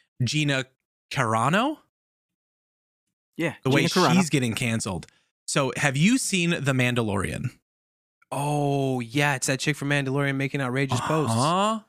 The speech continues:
Speaker 1: Did you hear what happened? So let me just read, let me just read this post. This is from our news. Anytime something from, uh, a movie, T V show, uh, some music, uh,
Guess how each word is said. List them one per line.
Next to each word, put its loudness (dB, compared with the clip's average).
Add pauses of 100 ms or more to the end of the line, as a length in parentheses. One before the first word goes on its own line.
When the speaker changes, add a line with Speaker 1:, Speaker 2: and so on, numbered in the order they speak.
(880)
Speaker 1:
Did 0
you 4
hear 0
what 0
happened? 0
So -2
let 2
me 2
just -4
read, 2
let 2
me 4
just -2
read 2
this 0
post. -4
This -2
is 0
from 0
our 2
news. 0 (300)
Anytime 0 (240)
something -2
from, 0
uh, 0
a 2
movie, 2
T -4
V 0
show, 0 (400)
uh, 0
some 0
music, 0
uh, 0